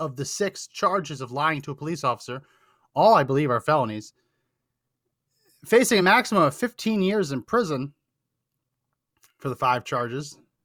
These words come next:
if the judge decides not to let him, to have him do it consecutively, it'd be fifteen years. Um, <laughs> we're gonna go through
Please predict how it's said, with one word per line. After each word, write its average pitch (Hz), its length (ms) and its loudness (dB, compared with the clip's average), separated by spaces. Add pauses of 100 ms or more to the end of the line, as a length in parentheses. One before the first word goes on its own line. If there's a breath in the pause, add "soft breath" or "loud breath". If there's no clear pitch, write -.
(260)
if 143 260 -4
the 127 160 -4
judge 135 340 -4
decides 127 540 -4 (880)
not 156 380 2
to 143 80 -4
let 135 160 -2
him, 127 260 -8 (400)
to 135 120 -2
have 127 200 0
him 127 80 -4
do 135 160 0
it 117 120 -6
consecutively, 113 720 -4
it'd 110 60 -10
be 104 80 -14
fifteen 117 400 -8
years. 107 320 -10 (880 soft breath)
Um, 95 540 -8 (140)
<laughs> - 140 -20
we're 113 80 -4 (1080 loud breath)
gonna 247 160 4
go 247 160 8
through 226 400 4